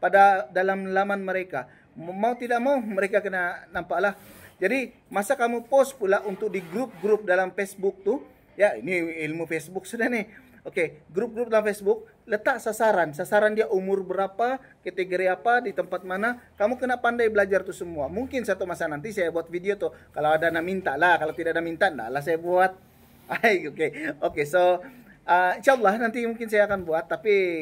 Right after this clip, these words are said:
dia panjang sikit lah cerita dia. Saya ni ada masa lapan minit saya, saya simpan.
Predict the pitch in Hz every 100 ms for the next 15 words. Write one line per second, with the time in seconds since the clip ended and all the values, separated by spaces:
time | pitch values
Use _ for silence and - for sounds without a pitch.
0 | 151 147 _ _ 190 185 214 220 202 208
1 | 247 196 160 165 160 160 139 123 - -
2 | _ 233 240 202 185 196 240 185 180 170
3 | 165 185 165 160 170 180 226 262 247 311
4 | 330 285